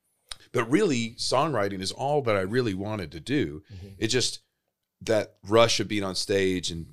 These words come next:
Speaker 1: being twenties and smoking cigarettes and playing some dive bar and whatever you're doing at that time in your life was also really fun and attractive.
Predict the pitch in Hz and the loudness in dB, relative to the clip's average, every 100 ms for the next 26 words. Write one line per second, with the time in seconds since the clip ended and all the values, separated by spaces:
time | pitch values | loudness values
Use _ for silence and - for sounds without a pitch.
0 | - 113 101 - 104 98 92 87 80 - | 0 2 2 -2 -4 -2 -2 -4 -4 -2
1 | 104 101 98 - 95 92 92 90 - 87 | 0 0 0 0 0 2 0 -2 -4 -8
2 | - 98 95 107 90 90 90 90 85 82 | -6 -4 -4 -4 -2 -2 -2 -2 -6 -6
3 | 82 82 95 127 135 120 101 95 117 117 | -8 -10 0 4 4 4 -2 -2 -2 -2
4 | 95 90 85 - 95 87 80 82 120 90 | -4 -6 -8 -6 -6 -6 -8 -2 -2 -2
5 | - _ _ _ _ 98 95 - - 98 | -10 _ _ _ _ 0 2 0 -2 -2
6 | 92 98 90 98 92 - 92 82 76 110 | 0 0 2 0 0 -2 -4 -4 -6 -2
7 | 107 120 - - | -2 -2 -12 -20